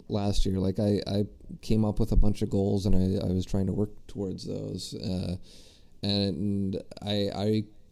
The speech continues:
I was trying to be realistic about what can I do in the time that I've got in this year, and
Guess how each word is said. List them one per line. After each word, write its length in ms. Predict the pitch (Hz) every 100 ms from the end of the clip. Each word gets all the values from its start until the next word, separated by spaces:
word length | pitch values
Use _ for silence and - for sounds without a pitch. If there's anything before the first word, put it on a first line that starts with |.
| - - -
I 80 | 104
was 160 | 107 - - - - -
trying 380 | - 131 131 123
to 80 |
be 140 | 117 120
realistic 580 | 104 110 110 113 - 92
about 220 | 92 101
what 200 | 95 -
can 140 | -
I 120 | 95
do 340 | 90 101 101 98
in 80 | 92
the 80 |
time 260 | 92 101 95
that 100 | 92
I've 140 | 87
got 180 | 95 104
in 120 | 98
this 180 | 92 -
year, 380 | 95 95 92 95
and 400 | - 98 92 95